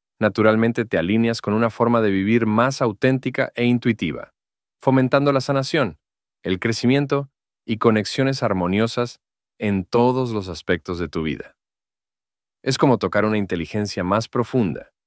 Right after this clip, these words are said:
que sabe intuitivamente el camino correcto. Esta intuición aumentada va más allá de los asuntos personales. Puedes experimentar destellos de comprensión sobre eventos globales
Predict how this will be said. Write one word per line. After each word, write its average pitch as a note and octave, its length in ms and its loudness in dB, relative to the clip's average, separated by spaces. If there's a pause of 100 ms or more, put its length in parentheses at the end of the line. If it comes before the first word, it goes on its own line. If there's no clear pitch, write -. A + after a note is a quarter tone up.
(180)
que A#2 100 -2
sabe B2+ 280 2
intuitivamente B2 840 2
el A2 80 -6
camino E2 380 -2
correcto. - 480 -10 (420)
Esta C#3+ 220 2
intuición C3+ 420 0
aumentada E2 720 0 (400)
va B2 80 6
más C#3 180 2
allá A#2+ 280 2
de C3 80 0
los F#2 140 -4
asuntos A2 400 -8
personales. B2 760 -2 (640)
Puedes D3+ 260 4
experimentar G2+ 640 0
destellos A2+ 520 -2
de G#2+ 100 -4
comprensión E2+ 760 -4 (300)
sobre A#2 300 2
eventos B2 360 0
globales G2+ 600 0